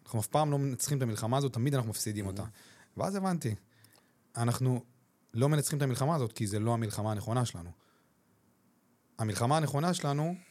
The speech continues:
Speaker 1: היא להבין שאנחנו מתיימרים להיות הצבא הכי מוסרי בעולם. זה מה שאנחנו אומרים לעצמנו. לאמריקה אף אחד לא סופר כמה תינוקות הם הורגים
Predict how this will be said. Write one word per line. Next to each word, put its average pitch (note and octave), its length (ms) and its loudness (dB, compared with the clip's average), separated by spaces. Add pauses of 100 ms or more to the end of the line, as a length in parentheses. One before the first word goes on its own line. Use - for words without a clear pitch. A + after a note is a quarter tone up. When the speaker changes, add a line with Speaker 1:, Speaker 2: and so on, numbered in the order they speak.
(140)
Speaker 1:
היא A#2 120 -2
להבין A#2+ 520 0 (500)
שאנחנו G#2+ 520 0 (1800)
מתיימרים C#3+ 480 2
להיות A2 400 -2 (480)
הצבא A2 400 2
הכי G#2+ 140 0
מוסרי G2+ 360 -4
בעולם. F2+ 360 -6 (140)
זה A2 120 0
מה C3 80 4
שאנחנו A#2+ 340 0
אומרים B2 200 0
לעצמנו. A#2 400 0 (1000)
לאמריקה C3+ 540 2
אף E3+ 80 0
אחד G3 120 0
לא F3 60 2
סופר A2+ 420 0 (140)
כמה A#2 200 0
תינוקות G2 580 -4 (100)
הם G#2 80 -8
הורגים F#2 380 -4